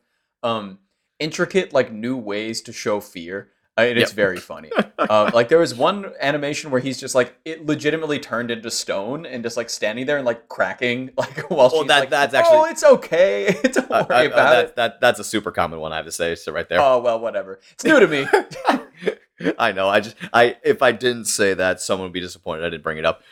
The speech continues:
Speaker 2: But yeah, but that, that's actually one of my, it's actually one of my favorite anime tropes, the stone thing. Oh, and the padding. Oh, sorry, you just reminded me more of the episode, and I'm so happy. But,
Speaker 1: It's just
Speaker 2: um,
Speaker 1: very funny.
Speaker 2: uh, th-, and speaking of hysterical, what I really loved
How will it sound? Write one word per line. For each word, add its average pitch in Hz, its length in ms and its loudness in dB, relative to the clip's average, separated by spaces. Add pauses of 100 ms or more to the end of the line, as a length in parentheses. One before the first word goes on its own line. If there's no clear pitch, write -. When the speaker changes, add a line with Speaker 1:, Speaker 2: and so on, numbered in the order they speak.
(160)
Speaker 2:
But 104 80 0
yeah, 98 100 8
but 98 80 6
that, 104 140 6
that's 107 160 2
actually 104 200 0
one 90 120 -2
of 87 60 -6
my, 87 160 -2
it's 131 120 0
actually 117 180 2
one 104 80 -4
of 92 100 0
my - 40 -12
favorite 82 200 0
anime 82 240 -4
tropes, 78 280 -6
the 87 80 -14
stone 80 320 -2
thing. 85 200 -8 (580)
Oh, 92 260 4
and 85 180 -4
the 87 60 -4
padding. 82 360 -8
Oh, 78 140 -6
sorry, 85 280 -10
you 76 60 -12
just 78 140 -12
reminded 80 260 -10
me 80 80 -12
more 80 120 -8
of 78 80 -8
the 80 80 -8
episode, 76 260 -10
and 71 100 -14
I'm 71 60 -20
so 76 180 -10
happy. 80 300 -10
But, - 140 -2
Speaker 1:
It's 90 80 4
just 208 100 2
Speaker 2:
um, 95 80 2
Speaker 1:
very 101 260 4
funny. 95 420 0 (340)
Speaker 2:
uh, 135 80 0
th-, 143 340 -8
and 151 240 2
speaking 202 320 -8
of 143 120 0
hysterical, 98 720 -6
what 92 120 -6
I 87 60 -4
really 123 560 -6
loved 82 400 -8